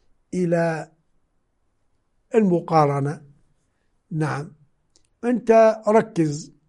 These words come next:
جيدًا، ما هي القضايا التي لا تزيدك معرفة على مبنى المشهور؟ فقط الحمل الأولي،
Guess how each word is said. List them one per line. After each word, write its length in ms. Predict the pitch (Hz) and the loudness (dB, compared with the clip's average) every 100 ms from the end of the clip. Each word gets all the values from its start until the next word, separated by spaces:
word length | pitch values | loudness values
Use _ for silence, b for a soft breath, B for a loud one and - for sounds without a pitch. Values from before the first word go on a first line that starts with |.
| - | -12
جيدًا، 540 | 143 160 139 131 147 - _ _ _ _ _ _ _ _ _ _ _ | -2 0 0 -4 -8 -12 _ _ _ _ _ _ _ _ _ _ _
ما 320 | 175 190 240 | -8 -2 0
هي 420 | 196 196 180 170 - | 2 2 0 -4 -6
القضايا 560 | 170 165 170 185 220 214 | -8 -4 -2 0 0 0
التي 440 | 175 185 - 185 | 0 -4 -6 -4
لا 160 | 180 196 | 0 0
تزيدك 960 | 185 151 143 165 156 - 165 165 165 - _ | 0 -2 -2 -2 -4 -4 -6 -6 -8 -14 _
معرفة 840 | 151 151 170 147 147 143 - 143 - | -10 -4 -4 -4 -4 -6 -8 -16 -18
على 260 | - 190 208 | -10 -4 -2
مبنى 320 | 185 156 147 | -2 -4 -4
المشهور؟ 600 | 151 151 143 - 160 156 - _ | -4 -4 -6 -6 -6 -8 -14 _
فقط 340 | 240 226 202 202 208 247 _ _ _ | -10 -8 -4 -4 -4 -8 _ _ _
الحمل 260 | - 185 143 | -10 -6 -6
الأولي، 420 | - 135 131 - | -8 -10 -10 -16